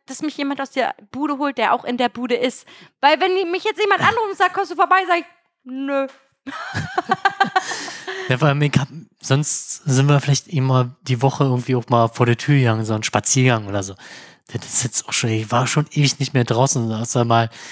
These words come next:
Speaker 2: Freitag war ich mal auf Arbeit.
Speaker 1: Du, das ist
Speaker 2: Da,
Speaker 1: krass,
Speaker 2: da,
Speaker 1: Hannes.
Speaker 2: ähm,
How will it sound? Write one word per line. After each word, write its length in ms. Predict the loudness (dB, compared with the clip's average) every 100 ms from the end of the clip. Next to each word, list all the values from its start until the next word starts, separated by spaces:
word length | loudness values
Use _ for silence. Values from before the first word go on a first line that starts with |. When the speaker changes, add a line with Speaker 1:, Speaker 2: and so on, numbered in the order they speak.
| -16
Speaker 2:
Freitag 440 | -2 0 2 2 2
war 100 | 2
ich 80 | 2
mal 100 | 0
auf 160 | 2
Arbeit. 400 | 2 4 2 0 -10 _ _ _ _ _ _ _ _ _ _ -10
Speaker 1:
Du, 200 | -8 -8 _ _ -2
das 220 | 0 0
ist 120 | -2
Speaker 2:
Da, 120 | -2
Speaker 1:
krass, 440 | -2 0 2 2 0 -10 -6
Speaker 2:
da, 80 | 0
Speaker 1:
Hannes. 540 | 0 -2 -10 -10 -12 -16 -20 _ _ _ _ _
Speaker 2:
ähm, 480 | 0 2 2 0 -4